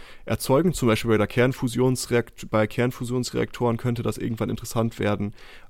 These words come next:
Aber zum Beispiel wird das auch schon eingesetzt bei,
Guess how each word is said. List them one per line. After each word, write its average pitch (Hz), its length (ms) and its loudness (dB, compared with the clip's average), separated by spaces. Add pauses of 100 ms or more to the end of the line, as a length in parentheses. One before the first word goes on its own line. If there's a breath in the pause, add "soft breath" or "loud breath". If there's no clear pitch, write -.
Aber 107 360 4
zum 113 160 -2
Beispiel 107 260 2
wird 120 120 -2
das 107 100 -4
auch 110 160 -4
schon - 160 -4
eingesetzt 110 640 0 (260 soft breath)
bei, 104 360 4